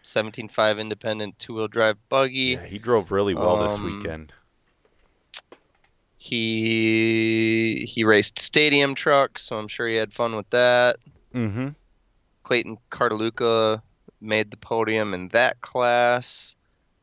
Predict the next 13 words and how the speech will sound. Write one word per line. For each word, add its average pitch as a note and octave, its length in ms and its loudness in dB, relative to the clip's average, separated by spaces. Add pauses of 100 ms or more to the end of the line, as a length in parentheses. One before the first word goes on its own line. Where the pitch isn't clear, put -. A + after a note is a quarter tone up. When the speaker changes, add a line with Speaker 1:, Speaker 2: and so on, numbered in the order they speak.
(280)
Speaker 1:
Um, F#2 880 -8 (340)
Kyle G2+ 340 2
Holmberg, B2 920 -2 (520)
he A2 340 -6
won G#2+ 720 0 (260)
the F#2 580 2 (240)
expert A2+ 600 -2 (580)
four-wheel A2+ 420 -2
drive A2+ 320 2
buggy A2+ 420 0
A A2 140 2
main. A2+ 640 -2 (380)
Speaker 2:
Yep. F#2 200 -14